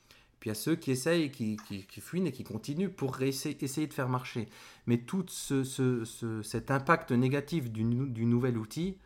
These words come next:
bah, forcément, on, on le rencontre tous, quoi.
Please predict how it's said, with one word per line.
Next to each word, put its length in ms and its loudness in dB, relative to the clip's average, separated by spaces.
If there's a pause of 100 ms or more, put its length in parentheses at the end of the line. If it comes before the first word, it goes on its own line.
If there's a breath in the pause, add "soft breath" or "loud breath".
(340 loud breath)
bah, 200 -6 (240)
forcément, 720 -2
on, 360 -2
on 40 0
le 40 -2
rencontre 460 -6
tous, 300 -8
quoi. 200 -10